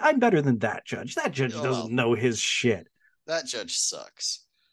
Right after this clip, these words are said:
Speaker 2: But yeah, he does <laughs> say to the whole press conference, like, "Yeah, this is all I know. What else am I supposed to do?"
Speaker 1: <laughs>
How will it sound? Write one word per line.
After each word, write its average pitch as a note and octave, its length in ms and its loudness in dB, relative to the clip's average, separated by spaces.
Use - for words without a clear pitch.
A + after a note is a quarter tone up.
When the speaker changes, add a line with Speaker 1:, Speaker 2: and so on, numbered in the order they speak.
Speaker 2:
But G3 200 -12
yeah, G#3 200 -4
he F3 160 -8
does G3+ 260 -6
<laughs> - 140 -2
say F#3 320 -12
to F#3 160 -14
the E3+ 80 -14
whole G3 220 -14
press G3 300 -10
conference, C3+ 460 -10
like, B2+ 160 -16
"Yeah, A3+ 160 -10
this C#4 280 -8
is C#4+ 180 -6
all D#4 240 -12
I C#4+ 200 -10
know. B3+ 500 -10
What C4+ 160 -8
else D4 240 -8
am B3 100 -12
I C4+ 100 -6
supposed E3+ 500 -2
to C#3 80 -6
do?" D3+ 380 -4
Speaker 1:
<laughs> D3+ 580 -6